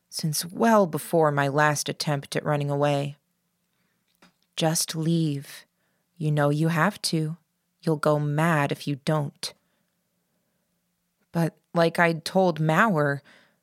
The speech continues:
my whole life was here. Lillian and everything Lillian represented. Mary, Jamie, Helen, Ashton, the people I knew in the city. Pulling away meant putting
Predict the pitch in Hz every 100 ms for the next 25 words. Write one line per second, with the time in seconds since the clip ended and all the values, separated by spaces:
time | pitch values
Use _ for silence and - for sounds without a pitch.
0 | _ 185 208 226 180 151 147 160 202 -
1 | 139 139 - 175 151 131 - _ _ _
2 | _ _ _ 165 190 185 160 143 135 -
3 | _ 160 156 - 180 180 180 - 160 151
4 | 180 180 151 160 160 160 160 214 208 151
5 | 135 - _ _ _ _ _ - 180 208
6 | 208 156 143 - 185 202 185 139 156 185
7 | 208 160 151 175 202 - 151 131 - _
8 | _ _ - 170 220 208 190 175 175 202
9 | 196 151 143 - 143 135 135 _ _ _
10 | _ _ _ _ _ _ _ _ - 175
11 | 185 190 170 165 175 202 202 170 151 -
12 | - 175 160